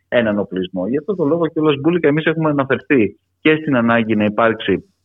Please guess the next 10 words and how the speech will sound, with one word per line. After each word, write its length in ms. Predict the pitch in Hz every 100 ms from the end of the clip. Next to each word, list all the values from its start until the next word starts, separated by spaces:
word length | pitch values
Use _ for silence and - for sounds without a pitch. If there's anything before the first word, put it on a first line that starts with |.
| _ _ - -
ε, 260 | 113 104 101
αποστρατιωτικοποίηση 1300 | 123 120 127 131 117 123 107 - 107 - 196 101 104
ουσιαστικά 540 | 101 - - 101 90 - _ _
ομάδων, 600 | - 113 107 101 98 123 127
να 120 | 139
καταργηθούν 680 | 135 131 131 127 127 226 180
ομάδες 440 | 113 104 95 95
συγκεκριμένες, 920 | - 101 95 98 90 87 90 113 - _ -
οι 120 | 123
οποίες 440 | 110 123 117 113